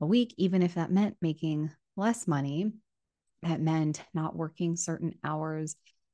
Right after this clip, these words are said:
That meant getting to say yes to the things with my family and say no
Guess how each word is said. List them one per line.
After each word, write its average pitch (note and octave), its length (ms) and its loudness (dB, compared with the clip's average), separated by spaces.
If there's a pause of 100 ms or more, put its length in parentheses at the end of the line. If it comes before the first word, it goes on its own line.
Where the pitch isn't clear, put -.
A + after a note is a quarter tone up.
(120)
That D#3 260 -2
meant D#3 580 2 (840)
getting E3 480 4
to D#3+ 640 2
say E3 280 0
yes D3+ 600 0 (240)
to E3+ 140 2
the D#3+ 100 2
things E3 300 2
with D#3 120 -2
my D#3 140 -2
family D3+ 580 0
and D#3 240 -2
say D3 480 -4
no D#3 560 0